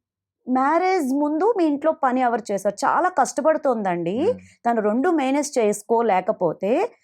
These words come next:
Speaker 1: ఆఫీస్ కాల్స్ తను లేనప్పుడు నేను అటెండ్ చేసేవాడిని, నేను ఎంతో హెల్ప్ చేస్తున్నాను" అన్నాడు. "ఓహో, అలా హెల్ప్ చేస్తున్నారా? మరి ఇంట్లో వర్క్ అంతా మీ వైఫే చేసేవారు?" అంటే, "ఆ,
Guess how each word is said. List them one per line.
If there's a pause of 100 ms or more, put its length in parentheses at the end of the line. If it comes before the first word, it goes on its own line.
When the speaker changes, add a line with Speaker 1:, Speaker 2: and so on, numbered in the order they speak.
(360)
Speaker 1:
ఆఫీస్
కాల్స్
తను
లేనప్పుడు
నేను
అటెండ్
చేసేవాడిని,
నేను
ఎంతో
హెల్ప్
చేస్తున్నాను"
అన్నాడు. (1040)
"ఓహో,
అలా
హెల్ప్
చేస్తున్నారా?
మరి (480)
ఇంట్లో
వర్క్
అంతా
మీ
వైఫే
చేసేవారు?"
అంటే, (100)
"ఆ,